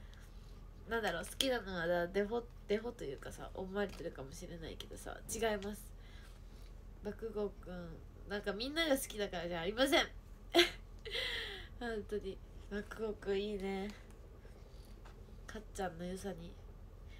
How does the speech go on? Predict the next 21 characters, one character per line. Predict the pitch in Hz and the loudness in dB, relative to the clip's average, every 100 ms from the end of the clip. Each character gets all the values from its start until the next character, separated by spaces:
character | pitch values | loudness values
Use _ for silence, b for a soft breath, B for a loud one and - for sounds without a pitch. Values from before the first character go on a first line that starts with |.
| B | B
で | - | -4
も | 196 | 4
か | - | 8
っ | 440 | 8
ち | - | 8
ゃ | 214 | 6
ん | 196 | 6
ず | 185 | 4
る | 214 269 | 4 4
い | |
で | 185 | 0
す | - | -4
よ。 | 185 233 - - - - - - - | -2 -4 -4 -12 -12 -12 -12 -12 -6
最 | 240 240 | 0 0
初 | 233 226 | 2 0
さ、 | 233 220 220 | 2 0 0
ち | 220 | -6
ょ | |
っ | - | -10
と | 170 | -10
さ、 | 170 156 | -8 -8